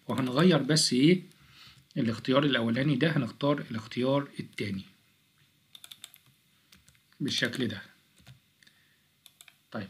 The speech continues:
لو جيت بقى جربت كده مرة تانية، مجرد ان انا أخ-، آه، احدد بس كده بيظهر، احرك الماوس بيختفي، بيرجع لوضعه الطبيعي زي ما انتوا شايفين بالشكل دوت.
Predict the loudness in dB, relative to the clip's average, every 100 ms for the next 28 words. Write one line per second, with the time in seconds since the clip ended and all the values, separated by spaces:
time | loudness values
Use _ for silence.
0 | -10 -4 0 0 0 -2 -2 -2 -4 -4
1 | -4 -4 0 -2 -2 0 4 4 2 -8
2 | _ _ _ _ _ _ _ _ _ _
3 | _ _ _ _ _ _ _ _ -8 -4
4 | -4 -4 -4 -6 -10 -10 -8 -6 -6 -10
5 | -16 -14 -6 0 0 0 -2 0 -2 0
6 | 4 4 2 -6 _ _ -4 0 0 4
7 | 2 2 -6 _ _ _ _ _ _ _
8 | -14 0 0 0 -2 -4 0 4 4 4
9 | 0 -4 _ _ -6 -4 -6 -8 -10 -10
10 | -18 -20 _ -4 -4 0 0 0 -2 -2
11 | -2 -2 -8 -14 -6 -4 -2 0 0 -2
12 | -2 -2 -4 -4 -4 -4 -4 -6 -4 -6
13 | -6 -2 0 -2 -2 -6 -6 -10 -16